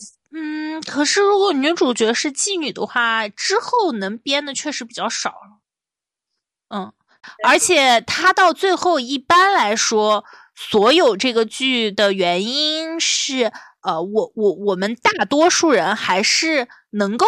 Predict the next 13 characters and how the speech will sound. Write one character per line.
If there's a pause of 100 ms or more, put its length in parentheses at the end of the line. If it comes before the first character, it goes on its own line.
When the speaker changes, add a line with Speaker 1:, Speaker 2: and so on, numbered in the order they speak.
Speaker 1:
意
识
到
我
们
很
难
跨
越
阶
级
的
嘛。